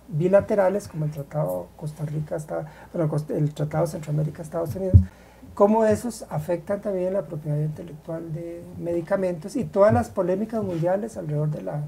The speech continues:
propiedad intelectual de los medicamentos, porque ha sido un tema tremendamente polémico a nivel mundial. Pues para ilustrarlo, por ejemplo, a, a inicios del, de este siglo, finales de, del pasado siglo, finales de los noventa, principios de los años dos mil,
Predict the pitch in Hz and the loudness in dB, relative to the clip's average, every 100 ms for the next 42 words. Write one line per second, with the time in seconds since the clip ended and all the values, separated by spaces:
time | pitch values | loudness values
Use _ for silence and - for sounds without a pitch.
0 | - 151 151 151 190 156 180 165 185 180 | -10 -8 -4 -4 -6 -10 -8 -8 -8 -6
1 | 175 165 165 170 156 160 151 - - - | -6 -4 -6 -8 -10 -10 -10 -12 -20 -16
2 | - 151 185 190 185 185 196 - 180 165 | -4 0 2 0 -2 -4 -4 -6 -4 -2
3 | 180 180 175 156 - 170 160 170 190 - | -2 -2 -4 -8 -8 -4 -4 -4 -10 -16
4 | 180 165 233 185 160 156 147 156 175 180 | -16 -14 -12 -10 -6 -2 0 0 -2 -2
5 | 185 202 - - - - - - - - | -2 -4 -12 -20 -20 -20 -20 -20 -20 -20
6 | - 165 151 175 156 170 165 156 151 175 | -10 -2 -2 0 0 4 6 6 4 6
7 | 196 226 202 170 190 180 226 202 165 - | 4 4 2 4 4 2 4 4 4 2
8 | 156 151 175 160 233 185 165 147 131 - | 4 4 4 0 -2 2 2 2 0 -8
9 | 165 151 - - 226 226 220 160 175 214 | -4 -4 -4 -2 0 0 0 2 2 2
10 | 175 147 151 151 143 139 - 147 - 185 | 0 0 -2 -4 -6 -10 -10 -8 -4 -2
11 | 190 202 190 160 156 165 185 185 165 147 | -2 -4 -6 -8 -8 -8 -6 -4 0 2
12 | 151 185 180 156 147 160 151 175 156 151 | 2 -2 -4 -8 -8 -8 -10 -8 -6 -6
13 | 160 165 165 180 180 | -4 -4 -4 -4 -4